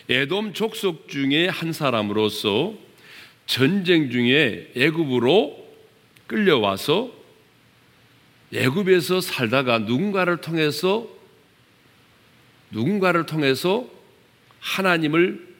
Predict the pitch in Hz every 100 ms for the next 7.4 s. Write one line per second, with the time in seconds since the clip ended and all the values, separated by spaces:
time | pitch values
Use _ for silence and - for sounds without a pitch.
0 | - 185 - 107 90 92 - 90 - _
1 | _ _ _ _ _ _ _ _ _ _
2 | _ _ - 117 117 180 311 - - -
3 | _ _ _ - - - _ - 208 226
4 | 214 185 147 143 180 160 139 139 160 165
5 | 123 131 160 175 151 139 175 175 - 233
6 | 240 208 170 151 160 151 113 101 104 98
7 | 120 147 90